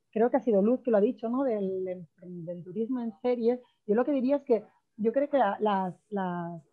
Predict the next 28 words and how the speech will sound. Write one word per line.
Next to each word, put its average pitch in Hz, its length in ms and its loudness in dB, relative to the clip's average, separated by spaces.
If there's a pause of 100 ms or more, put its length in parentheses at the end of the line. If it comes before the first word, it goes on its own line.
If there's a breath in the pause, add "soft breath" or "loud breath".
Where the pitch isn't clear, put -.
mujeres 226 400 -2
emprendedoras 220 600 -2
o 185 40 -12
los 165 120 -6
emprendedores 196 420 -6
también 262 220 -6
en 220 80 -10
general, 262 440 -6 (640)
eh, 196 260 -4 (600)
bueno, 208 300 -2
al 175 80 -2
menos 226 220 -4
a 262 60 -4
mí 240 80 -2
me 240 80 -4
pasa 262 240 -8
que 196 260 -4 (260)
tengo 240 200 -2
como 277 180 4
un 240 160 4
vicio 226 300 0
en 277 80 2
aprender, 175 560 -2
¿no? 226 160 -4
O 302 160 -18
sea, 185 200 -4
en 208 160 -8
como 202 460 -2